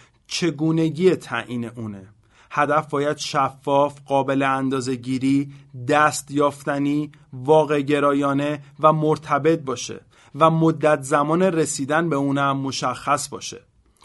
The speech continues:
اعداد و ارقام تو نتایج کمپینان که به ما می‌گن کجای راه رسیدن به هدف قرار داریم. خب پس تا به الان برند رو شناختیم و هدف رو هم مشخص کردیم. البته معمولاً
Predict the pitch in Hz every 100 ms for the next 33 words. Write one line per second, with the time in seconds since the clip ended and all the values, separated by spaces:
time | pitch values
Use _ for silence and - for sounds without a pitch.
0 | _ _ _ 160 151 143 147 156 165 151
1 | 139 135 135 143 147 135 _ - 151 151
2 | 147 147 147 143 160 185 180 165 143 135
3 | 143 135 147 156 120 - - _ - 151
4 | 143 143 151 151 165 156 147 143 - _
5 | _ - 165 151 180 185 156 147 139 135
6 | 139 - 131 139 147 147 127 139 131 160
7 | 160 - 117 117 110 113 107 98 - _
8 | _ _ _ _ - 233 226 190 - 185
9 | 175 170 170 196 196 175 151 156 160 190
10 | 196 196 151 139 127 - 151 147 139 147
11 | 151 - 165 180 185 185 170 131 - 120
12 | - 131 127 - 104 101 - 98 110 _
13 | _ - - 165 165 165 202 196 160 156
14 | 151 147 170 170